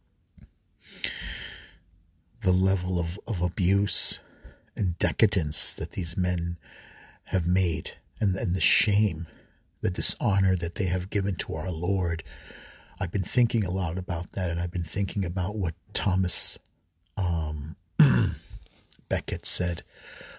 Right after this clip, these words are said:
about the honor of God. What about the honor of our Lord? Doctor Taylor Marshall said in his podcast,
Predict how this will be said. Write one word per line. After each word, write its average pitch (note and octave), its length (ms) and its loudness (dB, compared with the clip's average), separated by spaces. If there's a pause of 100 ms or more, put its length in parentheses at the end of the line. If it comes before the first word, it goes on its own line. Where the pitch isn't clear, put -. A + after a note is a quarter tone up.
(100)
about F#2 260 0
the - 200 2
honor F2+ 300 4
of D#2+ 140 -4
God. E2 280 0
What F#2+ 180 0
about C3 240 -2
the A#2 160 -2
honor G2 280 0
of F2+ 120 -2
our D#2+ 160 -2
Lord? E2+ 480 -2 (3000)
Doctor - 280 4
Taylor B2 300 2
Marshall F#2+ 480 2
said F2+ 380 2
in E2 100 0
his E2 260 0
podcast, F2 920 -4